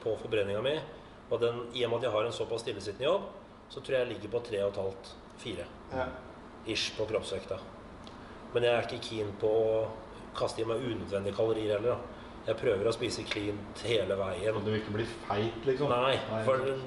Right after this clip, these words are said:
Speaker 1: jeg har hatt den greia, shit, jeg må opp i vekt fort.
Speaker 3: Mm, mm.
Speaker 1: Og da har jeg liksom nesten sittet med gaineren intravenøst.
Speaker 3: Ja.
Speaker 1: Og da gikk jeg opp for fort,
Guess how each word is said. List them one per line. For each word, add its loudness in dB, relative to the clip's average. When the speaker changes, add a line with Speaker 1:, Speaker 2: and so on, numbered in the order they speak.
Speaker 1:
jeg 2
har 4
hatt 2
den 2
greia, 4
shit, 0
jeg 2
må 2
opp -6
i -2
vekt -6
fort. 2
Speaker 3:
Mm, -2
mm. -2
Speaker 1:
Og 4
da 8
har 6
jeg 2
liksom 0
nesten -2
sittet -6
med 0
gaineren -2
intravenøst. 2
Speaker 3:
Ja. -12
Speaker 1:
Og 4
da 6
gikk 2
jeg 6
opp 0
for 2
fort, 2